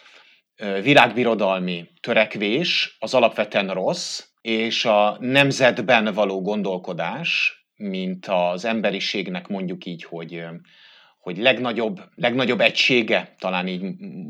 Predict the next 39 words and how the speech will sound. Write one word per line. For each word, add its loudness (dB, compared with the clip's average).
mondhatom -6
így -8
talán, -2
hogy -6
legnagyobb 0
egysége, 0
tehát -4
a -2
nemzetállamban -2
való -4
gondolkodás, -4
az -2
az, -4
ami -2
az -2
Isten -6
szerint -6
való -2
dolog, 0
hiszen -8
lám-lám, -2
alapvetően, 6
hogyha 4
a, 2
hogyha -6
valami 2
birodalmi 4
törekvés 0
van, -6
mint -6
például -4
ez -6
a -8
fajta -6
összegyülekezés -6
és -8
toronyépítés, -6
akkor -6
az, -6